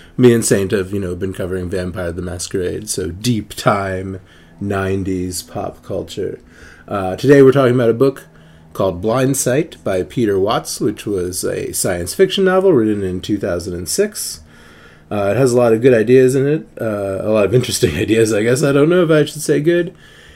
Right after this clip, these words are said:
And, uh, yeah, uh, I listened to, to it. I had a lot of fun. These guys had read it,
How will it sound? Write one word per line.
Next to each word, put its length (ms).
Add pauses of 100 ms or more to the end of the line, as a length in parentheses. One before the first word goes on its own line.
(120)
And, 640
uh, 840 (140)
yeah, 380 (120)
uh, 360
I 140
listened 400
to, 120
to 240
it. 160
I 80
had 180
a 60
lot 320
of 280
fun. 640
These 260
guys 420
had 240
read 240
it, 480